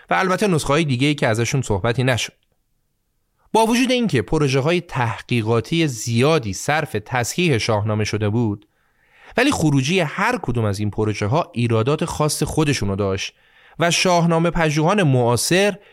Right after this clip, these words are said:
به درستی این نسخه‌ها رو نقد می‌کردن و ازشون کلی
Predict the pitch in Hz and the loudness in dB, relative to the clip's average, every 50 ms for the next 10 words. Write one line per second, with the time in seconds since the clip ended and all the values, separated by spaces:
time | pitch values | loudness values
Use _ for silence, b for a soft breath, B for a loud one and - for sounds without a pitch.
0 | b b b b b - 127 127 160 170 156 139 165 170 170 180 180 170 - - | b b b b b -4 -2 0 2 2 2 2 2 4 4 4 2 2 0 0
1 | - 240 226 220 208 180 151 123 - - 120 127 147 160 165 147 123 123 123 135 | 0 0 2 2 2 2 2 0 0 0 0 0 2 2 2 2 0 0 0 0
2 | 151 180 214 214 180 180 190 190 185 175 196 180 180 170 175 175 170 175 175 170 | 0 0 -2 -2 -2 -2 -2 -2 0 0 0 0 0 0 0 0 2 2 0 0
3 | - - 117 123 147 147 - 170 156 - - 160 156 156 156 | 0 -2 -2 -2 0 0 0 -2 -2 0 0 0 2 2 0